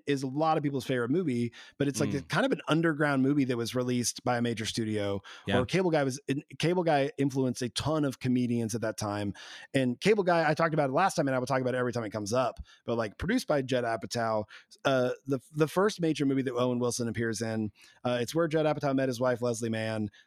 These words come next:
Speaker 1: Jack Black's in
Speaker 2: I
Speaker 1: it,
Speaker 2: didn't know
Speaker 1: David
Speaker 2: that.
Speaker 1: Cross, yeah, uh, Bob Odenkirk.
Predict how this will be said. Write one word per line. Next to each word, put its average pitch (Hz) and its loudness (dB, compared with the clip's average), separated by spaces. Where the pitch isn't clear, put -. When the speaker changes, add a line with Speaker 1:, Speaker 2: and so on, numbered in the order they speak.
Speaker 1:
Jack 139 0
Black's 131 0
in 127 2
Speaker 2:
I 127 6
Speaker 1:
it, - 8
Speaker 2:
didn't 147 8
know 98 4
Speaker 1:
David 87 0
Speaker 2:
that. 98 -4
Speaker 1:
Cross, 120 0
yeah, 143 2
uh, 131 0
Bob 139 2
Odenkirk. 131 2